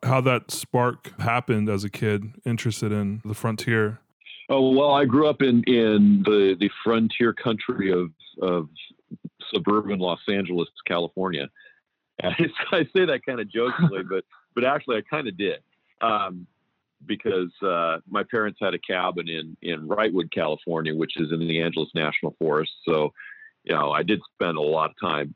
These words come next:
Speaker 2: in the woods as a kid, even though I grew up in the, in the concrete. Um, and heck, Los Angeles was a, a frontier town, you know, after all. But, uh,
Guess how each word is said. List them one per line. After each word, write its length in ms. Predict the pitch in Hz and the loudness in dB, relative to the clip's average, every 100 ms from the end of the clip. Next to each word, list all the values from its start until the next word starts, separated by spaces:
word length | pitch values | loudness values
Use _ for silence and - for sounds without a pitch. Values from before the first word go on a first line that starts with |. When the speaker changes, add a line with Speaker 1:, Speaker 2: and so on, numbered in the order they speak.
| _ | _
Speaker 2:
in 120 | 82 | -6
the 100 | 78 | -2
woods 320 | 80 80 73 67 | 0 0 0 -4
as 80 | 69 | -8
a 160 | - - | -6 -2
kid, 300 | 73 67 76 | 0 2 0
even 200 | 71 69 | 0 0
though 140 | 67 | -2
I 60 | 67 | -2
grew 260 | 65 78 | -2 -2
up 80 | 71 - | 0 -2
in 140 | 67 | -2
the, 180 | 65 62 - _ _ | -2 -4 -10 _ _
in 140 | 85 76 | -4 -4
the 80 | |
concrete. 600 | - 80 73 71 65 64 - - - - _ - | -2 -2 -2 0 0 0 -4 -14 -20 -20 _ -6
Um, 420 | 71 67 - 127 _ _ _ _ | -4 -2 -4 -8 _ _ _ _
and 120 | 98 | 0
heck, 180 | 107 - | 0 0
Los 160 | 73 - | -4 -2
Angeles 320 | 95 85 76 - | -2 -2 -4 -4
was 320 | 69 69 69 69 | -4 -4 -6 -12
a, 40 | |
a 40 | - | -6
frontier 400 | 82 73 - 67 - | -4 -2 -2 -4 -2
town, 300 | 98 92 62 | -2 -2 -4
you 160 | 65 57 | -6 -6
know, 260 | 57 57 - - | -6 -8 -8 -8
after 340 | 57 69 67 | -6 -2 0
all. 220 | 64 65 - - - - _ | 0 -4 -8 -12 -12 -14 _
But, 300 | 123 110 95 - | 0 2 0 0
uh, 220 | 101 | 0